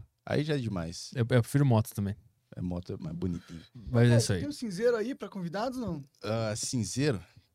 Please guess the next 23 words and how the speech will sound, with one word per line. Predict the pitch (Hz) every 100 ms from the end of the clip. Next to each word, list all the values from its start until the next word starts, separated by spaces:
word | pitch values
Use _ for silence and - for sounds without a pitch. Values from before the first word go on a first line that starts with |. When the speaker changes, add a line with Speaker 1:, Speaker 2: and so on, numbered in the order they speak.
| _
Speaker 1:
Tem | 123 127 117 110 98 95 _ _ -
a |
famosa | - 131 156 151
tampa | - 165 139
de |
garrafa. | 127 123 175 - - -
Speaker 3:
Caralho. | - 165 160 175 202
<laughs> | 294 - 220 - 220 - - 175 - 156 - 190 - - - _ 208
Ah, |
serve, | 160 - 139 233
né? | 269 294 277 330
Speaker 2:
Tem, | 302
Speaker 1:
Eu | 139
posso, | - 202 170
Speaker 2:
tem, | -
Speaker 1:
eu | 147
posso | 180 180
Speaker 2:
tem | -
um | 175
Speaker 1:
pegar | 151
Speaker 2:
shoulder | 185 196
Speaker 1:
ali. | 208
Speaker 2:
bag. | 185 190 117 92